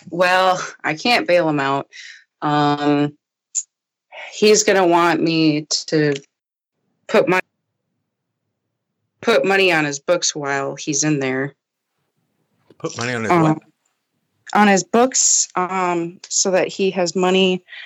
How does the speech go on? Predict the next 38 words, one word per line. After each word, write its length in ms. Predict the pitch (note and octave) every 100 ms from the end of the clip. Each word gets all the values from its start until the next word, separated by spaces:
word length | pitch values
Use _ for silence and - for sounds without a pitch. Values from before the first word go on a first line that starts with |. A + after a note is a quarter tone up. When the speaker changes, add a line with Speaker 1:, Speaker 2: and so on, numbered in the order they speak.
| -
Speaker 1:
to 100 | F#3
get 260 | E3+ F3 -
things 420 | G#3 F#3+ G3 -
that 120 | -
he 160 | F3+ F#3+
needs 360 | F#3 G3 F#3+
in 120 | G3+
jail. 380 | G#3+ A3 A3 A#3 - - _ _ _ _ _ _ _ _ _ _ _ _ _ _ _ _ _ _ _ _ -
Speaker 2:
Well, 160 | C#3+ B2
Speaker 1:
Like 60 | E3
Speaker 2:
he's 120 | G#3
going 220 | - F#2+
away 180 | F2+ A#2+
for 140 | -
a 40 | F2+
while, 220 | F3 A2
that 100 | -
wasn't 260 | E2+ -
he? 40 | A3 - _ _ _ _ _ _ _ _ - - - _
Speaker 1:
Um, 560 | B3+ C4+ C#4 C#4 C#4+ C#4 - - G#3+ - A#3 - - -
I 100 | A#3+
don't 240 | C5 A#4
know. 300 | D#4 F4+ G3
He 180 | G3+ C#4
may 240 | C#4+ C#4+
only 260 | C#4+ C4 A#3+
be 240 | A3 A3+ B3
in 200 | B3+ B3
there. 480 | A#3+ G#3+ F#3 F#3 - _ _ _ _ _ _ _ _ _ _ _ _ _ _ _ _ - - -
I, 300 | - E3 E3+ -
I 80 | D#3
really 240 | F3+ A#3+
don't 180 | G3+ G3
know. 200 | A3+ E3+
It 200 | F3 -
depends 380 | - A3 B3 A3+
on 120 | G#3
whenever 460 | G#3 G#3+ G#3 F#3